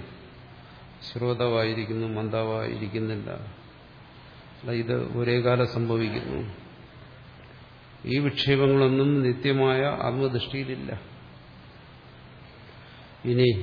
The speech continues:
മറുവശത്ത് ഉണ്ടായാൽ അതൊട്ടും അതിനെ ബാധിക്കുന്നുമില്ല. അല്ലേ? ബാധിക്കുന്നു എന്ന് തോന്നുന്നത് കേവലം ഭ്രാന്തി മാത്രം. കാർമേഘങ്ങൾ സൂര്യനെ മറയ്ക്കുന്നു എന്ന് തോന്നുന്നത് എന്താണ്?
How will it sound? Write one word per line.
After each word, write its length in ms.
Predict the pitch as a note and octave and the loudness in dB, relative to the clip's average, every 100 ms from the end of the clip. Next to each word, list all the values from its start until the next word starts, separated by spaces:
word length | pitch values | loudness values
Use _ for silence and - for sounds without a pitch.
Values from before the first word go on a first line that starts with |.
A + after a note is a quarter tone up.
| - - - - - A#2+ | -4 -12 -16 -18 -14 -6
മറുവശത്ത് 680 | A#2 A#2+ B2+ B2 B2+ B2+ C3 | 0 2 2 2 -2 -2 -2
ഉണ്ടായാൽ 440 | B2 B2 C3 C3 C3+ | 2 4 6 4 4
അതൊട്ടും 340 | C#3 C3+ C3+ C#3 | 2 0 0 2
അതിനെ 200 | C3+ C#3+ | 2 2
ബാധിക്കുന്നുമില്ല. 720 | C3+ C3+ C#3 C3+ C#3 C3+ G#2+ - - - - - - - - - - - - | 2 2 2 2 0 0 -2 -8 -18 -20 -20 -20 -20 -20 -20 -20 -20 -20 -12
അല്ലേ? 180 | A2+ G#2+ - - - - - - - - - - - - - - - - - - - - A#2 | -8 -8 -10 -18 -20 -20 -20 -20 -20 -20 -20 -20 -20 -20 -20 -20 -20 -20 -20 -20 -20 -12 -2
ബാധിക്കുന്നു 480 | A#2+ C3 B2+ C3 C3+ | 2 2 2 2 4
എന്ന് 160 | C3+ | 4
തോന്നുന്നത് 520 | A#2+ C3 C3+ C#3 C#3+ D3+ D3 - - - | 2 2 2 2 0 -4 -8 -12 -16 -14
കേവലം 340 | - B2+ C3 B2 A2+ | -6 -4 -2 -2 -4
ഭ്രാന്തി 380 | G#2 A#2 A2+ - | -6 -6 -6 -8
മാത്രം. 280 | - - - - - - - - - - - - - - - - - - - - | -10 -12 -18 -20 -20 -20 -20 -20 -20 -20 -20 -20 -20 -20 -20 -20 -20 -20 -20 -6
കാർമേഘങ്ങൾ 640 | G#2+ G#2+ B2+ B2 A#2 B2+ A#2+ | -4 0 2 2 2 0 0
സൂര്യനെ 360 | - A#2+ A#2+ A#2+ A#2 | -2 -2 0 0 0
മറയ്ക്കുന്നു 400 | A2+ A2+ C3 B2+ | 0 0 0 2
എന്ന് 140 | B2+ A#2+ | 2 0
തോന്നുന്നത് 300 | B2 B2+ B2 | 0 0 0
എന്താണ്? 260 | G#2+ A#2 | -2 -4